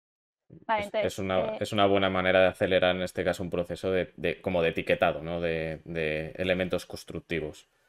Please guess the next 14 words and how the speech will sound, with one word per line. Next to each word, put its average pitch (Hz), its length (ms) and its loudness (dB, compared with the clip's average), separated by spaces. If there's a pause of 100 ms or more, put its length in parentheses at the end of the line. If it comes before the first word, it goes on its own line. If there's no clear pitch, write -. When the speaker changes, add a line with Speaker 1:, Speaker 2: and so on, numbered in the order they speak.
(540)
Speaker 1:
Eso 226 240 -14
es. - 280 -18 (120)
Yo 262 180 -2
voy 269 100 0
a 269 80 -4
coger 269 460 -6
este 247 400 -8
Excel 330 480 -8
de 220 100 -4
base, 233 320 -6
lista 220 300 -10
de 214 80 -6
elementos 214 420 -14
barra, 269 300 -14